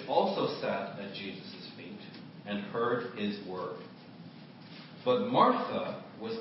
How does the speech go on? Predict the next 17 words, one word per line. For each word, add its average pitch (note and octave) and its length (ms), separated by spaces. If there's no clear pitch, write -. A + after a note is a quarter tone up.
cumbered D#3+ 360
about A2+ 460
much C3+ 260
serving, B2+ 400
and B2+ 200
came F3+ 240
to F3 120
him B2+ 160
and G#2+ 160
said, G2+ 200
'Lord, A2+ 400
do D#3+ 80
you G#3+ 160
not F#3+ 320
care D#3 200
that C#3+ 140
my A2+ 120